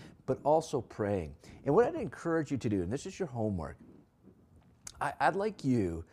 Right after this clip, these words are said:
to kinda start a little journal. Use our Unstuck books. If you don't know what they are, they're just, um, just kind of a, a, a tool. Gives you a reading plan for the Word of God, a little spot for you to journal, and a spot for you can put prayer lists. I, if you're in the New Hamburg area,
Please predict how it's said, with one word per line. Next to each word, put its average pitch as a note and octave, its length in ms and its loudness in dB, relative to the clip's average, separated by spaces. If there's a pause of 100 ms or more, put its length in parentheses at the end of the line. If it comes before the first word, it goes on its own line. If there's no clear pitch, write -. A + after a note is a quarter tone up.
(280)
to - 80 -20
kinda C#3 220 0
start C3+ 300 2
a G#2+ 40 -2
little B2 260 2
journal. G#2+ 380 -2
Use G#3 240 2
our A#3+ 160 2
Unstuck F3 480 0
books. - 220 -2
If G2+ 100 -8
you C3+ 60 0
don't D#3 100 -4
know D#3+ 60 -4
what D3+ 120 -2
they C#3 140 6
are, C#3+ 180 6
they're B2 120 4
just, A2 260 -2 (340)
um, G2+ 380 0
just A2 180 -10
kind D3+ 120 2
of C3 80 0
a, G2+ 200 0
a, F#2 200 -2
a F#2 80 -4
tool. D3+ 520 -2 (260)
Gives A#2+ 140 0
you A2+ 120 2
a - 20 0
reading B2+ 400 0
plan C3 260 -6
for B2+ 80 -10
the A#2 80 -6
Word B2 180 -2
of B2+ 60 -2
God, A#2+ 260 4
a A2 40 0 (100)
little A2+ 180 -2
spot B2+ 320 -6
for A#2 60 -6
you G#2 60 -2
to F#2+ 80 -4
journal, A#2 520 -4
and F2+ 120 -6
a D2+ 80 -6
spot A#2 340 -6
for A2+ 60 -6
you G#2+ 160 -4
can F#2 240 -6 (300)
put - 180 -4
prayer B2 320 4
lists. D#2+ 340 -6 (260)
I, - 60 0
if G#2 240 0
you're D#3 320 4
in D3+ 420 2
the A2+ 140 0
New G#2+ 140 -2
Hamburg B2+ 400 -4 (100)
area, A2+ 420 0